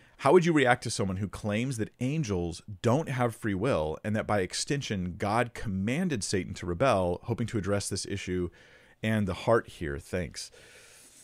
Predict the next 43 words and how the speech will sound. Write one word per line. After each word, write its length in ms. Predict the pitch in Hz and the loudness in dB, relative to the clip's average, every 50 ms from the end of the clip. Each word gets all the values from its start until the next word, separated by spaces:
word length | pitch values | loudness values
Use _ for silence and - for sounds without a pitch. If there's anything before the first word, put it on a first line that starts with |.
| _ _ _ _ _ _ _ _ _ - - - - - - - _ _ - | _ _ _ _ _ _ _ _ _ -20 -20 -20 -20 -20 -20 -20 _ _ 0
I 60 | - | 2
mean, 240 | 131 131 123 123 113 | 2 2 2 0 -2
you 100 | 101 117 | -2 0
know, 120 | 131 123 117 | 0 0 2
whenever 340 | 120 120 127 135 147 190 | 4 4 4 4 4 4
I 60 | 180 165 | 4 2
hear 140 | 147 151 | 2 2
someone 280 | 139 - - 135 123 104 | 0 0 0 2 2 2
make 160 | 101 101 104 | 2 0 -2
a 60 | - | -4
statement 360 | 92 - - 110 95 82 101 90 | -6 -6 -4 -4 -4 -4 -4 -4
like 200 | 92 101 101 - | -4 -4 -2 0
that, 320 | 117 110 113 110 117 - _ _ _ _ _ _ _ _ | 0 2 2 0 -2 -6 _ _ _ _ _ _ _ _
that, 340 | - 104 101 101 95 92 - | -10 -4 0 0 0 0 0
um, 520 | - 95 90 87 85 82 82 80 80 78 80 - _ - _ _ _ _ _ _ _ _ - - _ _ _ _ _ _ _ _ _ _ _ _ _ _ _ _ _ _ _ _ - | -2 -4 -2 -2 -2 -2 -4 -4 -6 -8 -10 -14 _ -20 _ _ _ _ _ _ _ _ -20 -20 _ _ _ _ _ _ _ _ _ _ _ _ _ _ _ _ _ _ _ _ -6
that 220 | 107 104 104 101 | -2 0 2 4
I 140 | 104 104 104 | 4 2 2
don't 260 | 104 107 107 107 90 | 2 0 0 0 0
know 140 | 117 110 101 | 0 0 0
of 60 | 101 | 0
any 160 | 110 135 170 | 0 0 0
scripture 380 | 175 - - - 131 - - 117 | -2 -2 -2 -4 -4 -4 -4 -6
to 80 | 85 | -6
support 460 | 82 - 101 85 - - 82 78 78 80 | -6 -8 -8 -8 -6 -4 -4 -2 -2 -4
it, 160 | 80 80 - - _ _ _ _ _ | -4 -6 -8 -12 _ _ _ _ _
and 100 | - 107 | -4 -4
it's 140 | 98 95 - | -4 -2 0
not 180 | 131 147 185 185 | 0 2 2 2
a 60 | 151 | 0
statement 340 | - - 131 104 85 107 104 | 0 0 -2 -2 -2 -2 -4
I've 140 | 95 85 | -4 -4
really 180 | 90 95 92 85 | -4 -4 -4 -4
heard 380 | 71 87 - 101 104 113 107 92 | -6 -4 -2 0 0 0 -2 -4
before, 640 | 87 80 - - 98 98 110 131 139 143 156 151 - _ _ _ _ | -8 -10 -8 -6 -6 -4 -2 -2 -2 -2 -4 -6 -10 _ _ _ _
at 60 | 98 95 | -6 -6
least 180 | 98 95 - | -6 -4 -4
not 220 | 104 101 85 - - - - | -4 -4 -4 -6 -8 -8 -8
off 120 | 95 92 | -8 -8
the 60 | - | -6
top 160 | - 104 85 - | -6 -6 -4 -4
of 60 | 82 | -4
my 80 | 78 | -4
head, 300 | 87 95 98 107 110 113 | -2 0 0 0 -2 -4